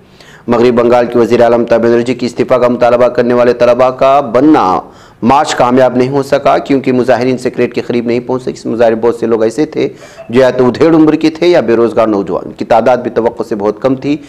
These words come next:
इस मार्च के दौरान होने वाली झड़पों में किसी भी मुजाहिरीन के जख्मी होने की इत्तला नहीं, हालांकि कई पुलिस वालों को शदीद चोटें आई हैं। कलकत्ता पुलिस ने ऐसी कई तस्वीरें जारी की हैं, जिनमें पुलिस एहलकारों को खून में लथपथ देखा जा सकता है। पुलिस ने दावा किया कि कम अज़ कम पैंतीस पुलिस एहलकार शदीद तौर पर जख्मी हुए हैं।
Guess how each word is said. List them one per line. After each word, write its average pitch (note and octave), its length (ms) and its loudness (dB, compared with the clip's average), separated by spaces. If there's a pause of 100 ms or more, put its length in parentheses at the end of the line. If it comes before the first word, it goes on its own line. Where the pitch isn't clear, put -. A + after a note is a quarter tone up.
(260)
इस C3 120 -4
मार्च D#3 260 0
के F3 80 2
दौरान D#3+ 280 2
होने C#3+ 160 2
वाली C#3 180 2
झड़पों C3 300 -2
में C3+ 120 -2
किसी - 220 -12
भी C3 60 -6
मुजाहिरीन B2 380 0
के A#2 100 -6
जख्मी A2 260 -6
होने A2+ 140 -4
की A2 120 -12
इत्तला G#2+ 240 -2
नहीं, G#2+ 160 -2
हालांकि A2+ 320 -2
कई B2 180 -4
पुलिस A2 300 -8
वालों A2+ 200 -2
को G2+ 220 -6 (400)
शदीद D3+ 420 0
चोटें B2 340 0
आई G#2+ 260 0
हैं। D#2+ 200 -20 (320)
कलकत्ता E3 360 2
पुलिस F3 320 0
ने F#3 60 2
ऐसी E3 160 0
कई F3 160 2
तस्वीरें E3 380 0
जारी D#3+ 200 2
की E3+ 140 -2
हैं, F3 100 2
जिनमें C#3 240 2
पुलिस C#3 220 -2
एहलकारों C3 400 0
को B2+ 80 -12
खून C3 120 0
में B2 100 0
लथपथ A#2+ 300 0
देखा B2+ 220 -2
जा B2 140 0
सकता B2 240 -6
है। B2+ 120 -2
पुलिस A2+ 240 -6
ने A2 60 -6
दावा A2 240 2
किया A2+ 100 -8
कि A2 60 -16
कम G#2+ 120 -4
अज़ G#2 100 -8
कम A2 100 -6
पैंतीस A2 360 -4
पुलिस G#2+ 260 -8
एहलकार G2 500 -4 (380)
शदीद C3+ 420 -2
तौर F#2 200 -4
पर F2+ 120 -6
जख्मी F2+ 340 -10
हुए E2+ 260 -10
हैं। - 140 -18